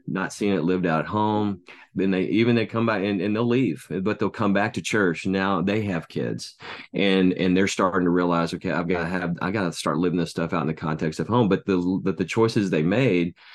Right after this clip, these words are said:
were based on nothing other than, well, they had head knowledge of God. They knew that church was a place they're supposed to go find God, but their parents kinda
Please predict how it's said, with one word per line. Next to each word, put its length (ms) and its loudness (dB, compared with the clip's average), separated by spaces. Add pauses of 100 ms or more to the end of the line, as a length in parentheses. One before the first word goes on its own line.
(160)
were 140 0
based 380 0
on 420 -2 (160)
nothing 640 -4 (220)
other 240 2
than, 220 2
well, 100 2
they 140 0
had 160 -4
head 240 -2
knowledge 320 0
of 100 -6
God. 320 0
They 120 2
knew 240 0
that 160 -2
church 240 -2
was 120 -6
a 40 -8
place 320 -2
they're 100 0
supposed 320 -4
to 80 -2
go 140 0
find 280 0
God, 380 0 (640)
but 180 -2
their 160 2
parents 520 -4 (360)
kinda 280 -2